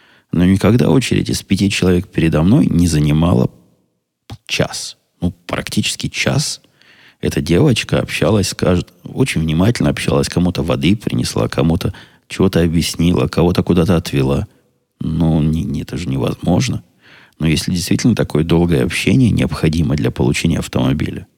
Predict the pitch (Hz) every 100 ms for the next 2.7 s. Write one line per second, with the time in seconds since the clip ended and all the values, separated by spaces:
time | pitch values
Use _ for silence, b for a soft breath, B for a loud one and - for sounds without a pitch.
0 | _ _ _ _ _ - - - - -
1 | 131 120 76 - - - 107 107 - 87
2 | 82 82 64 62 - -